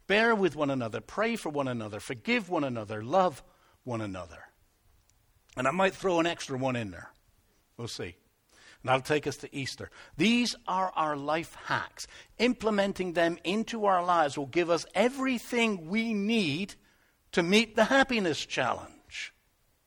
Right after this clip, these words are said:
When we start living these things. Did I tell you about my great uncle Ebenezer? He is one smart guy. He told me that when the angels came and announced,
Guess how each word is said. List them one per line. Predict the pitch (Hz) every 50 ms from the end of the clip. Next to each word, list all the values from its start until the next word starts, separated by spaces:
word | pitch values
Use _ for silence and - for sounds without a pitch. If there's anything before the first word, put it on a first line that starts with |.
| _ _ _ _ _ _ _ _ _ _ _ _
When | - 160 185
we | 190
start | - - 226 214 220 220
living | 220 233 247 262 262 233
these | 196 185 156 - -
things. | - 147 117 95 82 80 - - - - - - -
Did | - 262
I | 285
tell | 285 - 294
you | 294 277
about | 214 214 220 202
my | 180 165 151
great | 123 160 165 170 170
uncle | 147 156 156 - 156 143
Ebenezer? | 139 139 139 131 127 131 131 123 143 139 - _ _ _ _ _ _ _ _ _ _ _ _ _ _ _ _ - - _ _ - - _ _ _ _ _ _ _ _ _ _ _ _ _ -
He | 240 262
is | 220 160 131 -
one | 139 151 160 160 160 156 143
smart | - - 160 147 135 131 127 123 107 -
guy. | 120 107 101 90 90 90 - - - - - - - _ _ _ _ _ _ _ _ _ _ _ _ _ -
He | - 226 -
told | - 233 254 254 220
me | 202 185 180
that | 160 175 160
when | 175 180 170
the | 165 156 - -
angels | 190 226 262 269 269 247 202 240 202 165 147 -
came | - - 143 131 117 117 156 185 - _ _ _ _ _ _ _ _ _ _ _ _ _ -
and | 170 175 170
announced, | 170 175 185 190 202 202 - - -